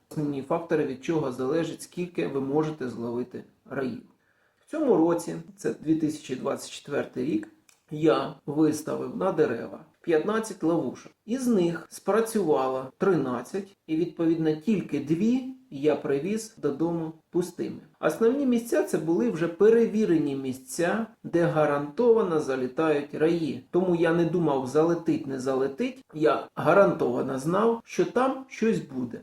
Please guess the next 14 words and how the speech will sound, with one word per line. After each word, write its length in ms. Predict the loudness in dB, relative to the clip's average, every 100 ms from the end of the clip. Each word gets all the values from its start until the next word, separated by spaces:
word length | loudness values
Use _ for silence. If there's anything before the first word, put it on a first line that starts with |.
| -16
Сильний, 760 | -10 -6 -2 0 0 0 -2
не 200 | 0 2
сильний, 880 | 2 0 -2 0 0 -2 -2 -4 -6 -12 2
один 540 | 2 4 4 4 4
раз 320 | 4 2 0 -6
чи 160 | -4
двічі, 640 | -2 0 0 0 -2 -4 -6
але 220 | 0 4 4
буде. 360 | 0 -10 -14 -16 0
Але 220 | 2 4
були 300 | 4 4 4
і 200 | 2 2
нові 360 | 4 4 2 -4
місця, 600 | -4 -8 -10 -10 -8